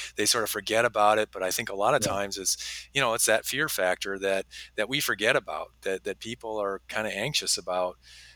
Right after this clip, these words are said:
Speaker 1: uh, those kinda changes. It's, it's a whole new scary place that they have, have to go to, even if they're not a quote unquote, you know,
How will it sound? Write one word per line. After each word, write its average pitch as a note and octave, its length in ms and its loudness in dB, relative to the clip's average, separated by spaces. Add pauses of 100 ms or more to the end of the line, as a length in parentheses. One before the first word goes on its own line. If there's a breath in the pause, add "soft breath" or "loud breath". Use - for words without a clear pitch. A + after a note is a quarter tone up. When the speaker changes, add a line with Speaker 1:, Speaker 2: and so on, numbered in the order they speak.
(120 loud breath)
Speaker 1:
uh, F#2+ 260 -2
those G2+ 220 -4
kinda G2 260 -4
changes. A2 500 -2
It's, - 320 0
it's - 200 -4
a F#2 60 -6
whole G#2 220 -6
new A2 120 -10
scary G#2+ 360 2
place A2+ 420 0
that - 140 -6
they F#2+ 140 -2
have, F#2+ 220 -2 (200)
have F#2+ 160 -2
to - 80 -12
go G#2+ 240 -4
to, D#2+ 240 -6
even G#2+ 260 -6
if G2 100 -4
they're G2 120 -8
not G2 200 0
a F2 60 -4 (400 loud breath)
quote A#2+ 220 -4
unquote, G#2 460 -2 (260)
you A2+ 140 -6
know, F#2+ 240 -8